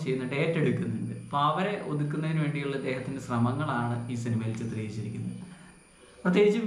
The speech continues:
ഈ ഒരു ഔട്ട്ലോസ് എന്നുള്ള സിനിമയെക്കുറിച്ച് പറഞ്ഞാൽ പ്രധാനമായിട്ട് ഈ ഒരു നായകൻ, അതായത് മാ ഡോങ് ഡൂക്ക്, അതാണ് പേര് ഇപ്പോഴും ഓർത്തിരിക്കാൻ പാടാ, ഈ മൊബൈലിൽ പോകും.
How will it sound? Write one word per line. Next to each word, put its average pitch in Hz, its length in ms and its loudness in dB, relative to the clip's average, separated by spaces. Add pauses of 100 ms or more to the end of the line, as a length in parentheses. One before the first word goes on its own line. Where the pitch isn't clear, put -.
ഈ - 100 6
ഒരു 185 100 4 (240)
ഔട്ട്ലോസ് 180 380 2
എന്നുള്ള 180 260 2
സിനിമയെക്കുറിച്ച് 139 560 -2
പറഞ്ഞാൽ 131 340 -2 (280)
പ്രധാനമായിട്ട് 180 760 4
ഈ - 100 8
ഒരു 180 100 2 (360)
നായകൻ, 147 400 2 (240)
അതായത് 120 320 -2 (220)
മാ 151 80 4 (120)
ഡോങ് 170 240 0
ഡൂക്ക്, 127 240 -2 (640)
അതാണ് 139 320 0
പേര് 131 200 2
ഇപ്പോഴും 135 240 0
ഓർത്തിരിക്കാൻ 127 400 -2
പാടാ, 120 200 0 (240)
ഈ - 240 0
മൊബൈലിൽ 127 380 2
പോകും. - 180 -2